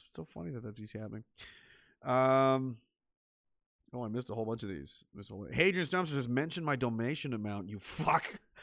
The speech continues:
I won't. I refuse. I don't do it because the enemy tallies that up and uses it against us, okay? So then they go in the back and watch these after the fact. They have no fucking idea. I don't want them to know.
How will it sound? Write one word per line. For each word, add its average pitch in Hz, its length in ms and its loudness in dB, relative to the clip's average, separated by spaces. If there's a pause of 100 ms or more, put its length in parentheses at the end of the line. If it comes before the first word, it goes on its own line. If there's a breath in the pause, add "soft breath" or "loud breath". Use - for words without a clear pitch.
I 185 120 10
won't. 226 320 10
I 196 60 10
refuse. 185 580 6
I 147 60 10
don't 170 180 6
do 196 180 10
it 170 80 8
because 139 280 6
the 143 140 6
enemy 156 280 6
tallies 147 400 6
that 135 160 8
up 139 320 8
and 123 140 0
uses 120 240 0
it 120 80 -2
against 120 420 -6
us, 82 180 -6
okay? 104 280 -4 (580 loud breath)
So 113 160 -2
then 113 140 2
they 120 80 4
go 123 120 6
in 127 60 8
the 120 60 6
back 123 200 8
and 117 80 0
watch 123 200 4
these 120 140 2
after 123 200 2
the 107 80 -6
fact. 110 240 0
They 110 60 0
have 107 120 0
no 113 140 0
fucking 113 300 -2
idea. 107 380 -2 (680)
I 113 80 -2
don't 104 140 -2
want 104 160 0
them 98 100 -6
to 101 80 -4
know. 95 280 -6